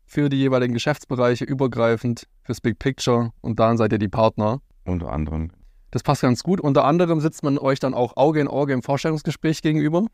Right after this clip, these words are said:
Speaker 1: <laughs> im Bewerbungsgespräch. Und welche Erwartungen es da gibt, äh, welche Hacks, äh, ihr uns möglicherweise verratet und was für euch beide besonders entscheidend ist, erfahrt ihr hier und jetzt. Und dabei würde ich sagen, let's go.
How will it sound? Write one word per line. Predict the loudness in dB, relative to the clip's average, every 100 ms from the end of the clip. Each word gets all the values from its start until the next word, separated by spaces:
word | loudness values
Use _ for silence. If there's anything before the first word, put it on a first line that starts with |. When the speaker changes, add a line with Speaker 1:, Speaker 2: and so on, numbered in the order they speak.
| _ _
Speaker 1:
<laughs> | _ -2 -2
im | 0
Bewerbungsgespräch. | -2 2 2 0 -4 -6 -2 -2 -2 -8 _ _ _ _ _ _ _
Und | 0 0 2
welche | 0 2
Erwartungen | 4 4 4 2
es | -2 -4
da | -2 -2
gibt, | 0 -2 -2 -12 -6
äh, | -2 0 0
welche | 0 0 0
Hacks, | 0 -2 -4 -14 -10
äh, | 0 2 2 2
ihr | 4 4
uns | 4
möglicherweise | 0 0 0 2 2 0
verratet | -2 2 4 4 2 0 0
und | -4 -2
was | -2 -4
für | -2
euch | -2
beide | 2 2 2
besonders | 0 2
entscheidend | 0 2 0 2 0
ist, | -2 -4
erfahrt | -8 0 0 2
ihr | 0 -2 _ _ _ -2
hier | 0
und | 2
jetzt. | 2 2 0 -20 _ _ _ _ _ -6
Und | -2 4
dabei | 4
würde | 4 0
ich |
sagen, | 2 2 4
let's | 0 0
go. | 2 4 2